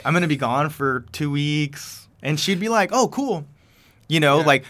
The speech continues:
Speaker 1: "The kids love you. You're such an inspiration." And so I kinda had this thing where I was like, it was like a cushion, you know?
Speaker 2: Right,
Speaker 1: Like,
Speaker 2: right.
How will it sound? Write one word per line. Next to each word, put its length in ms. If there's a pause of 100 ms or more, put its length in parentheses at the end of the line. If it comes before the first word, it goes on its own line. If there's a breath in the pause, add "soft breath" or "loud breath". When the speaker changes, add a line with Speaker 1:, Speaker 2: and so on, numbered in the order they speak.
Speaker 1:
"The 80
kids 240
love 260
you. 140
You're 240
such 220
an 100
inspiration." 800
And 260
so 240
I 120
kinda 280
had 440
this 360
thing 220
where 140
I 80
was 180
like, 180
it 60
was 140
like 160
a 40
cushion, 460
you 100
know? 180
Speaker 2:
Right, 80
Speaker 1:
Like, 180
Speaker 2:
right. 160